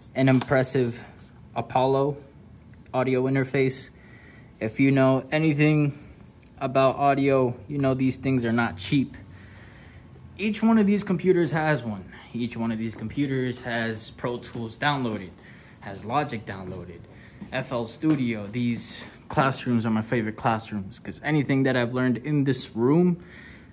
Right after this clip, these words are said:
was so valuable and changed my whole perspective on the industry. Let's continue forth. So what I'm passing through here is, um,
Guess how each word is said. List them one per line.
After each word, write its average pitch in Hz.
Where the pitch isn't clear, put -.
was 101
so 160
valuable 113
and 123
changed 123
my 113
whole 117
perspective 110
on 143
the 123
industry. 113
Let's 127
continue 120
forth. 123
So 135
what 160
I'm 151
passing 147
through 139
here 135
is, 104
um, -